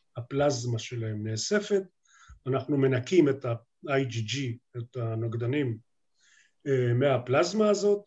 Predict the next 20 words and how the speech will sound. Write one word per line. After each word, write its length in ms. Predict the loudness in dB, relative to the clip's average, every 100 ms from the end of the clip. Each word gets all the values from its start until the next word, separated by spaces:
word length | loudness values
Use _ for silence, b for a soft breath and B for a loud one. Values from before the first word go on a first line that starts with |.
| -6
ואנחנו 760 | -2 0 0 0 -2 -2 -6 -6
מייצרים, 640 | 0 0 0 0 0 2 0
אה, 100 | -4
למעשה 500 | -2 0 0 -2 -2
ריכוז 460 | 0 0 -2 -4 -2
גבוה 480 | 0 2 2 2 2
של, 380 | -2 -2 -2 -4 -10 -8
אה, 400 | -4 -2 -2 -2
נוגדנים 600 | -2 -4 -2 0 2 2
כנגד 400 | -2 -4 -4 -4 -6 -8 -10 _ _ _ _ _ -10
הנגיף, 720 | -2 0 2 0 2 0 0 _ _ _ _ _ _ _ _ _
ואנחנו 840 | -2 4 6 6 2 0 2 2
משתמשים 540 | 2 2 2 2 2 2
בזה 260 | 0 0 -2
כהסננה 1120 | 0 0 0 -2 -4 -2 0 2 4 4 4
בשלב 540 | 0 -4 -2 2 2 2
הראשוני 720 | -2 -2 -4 2 4 4 0 -8 _ _ _ _ _ _
אל 140 | 0 0
אזור 300 | 2 2 0
הפציעה, 480 | -2 -4 0 2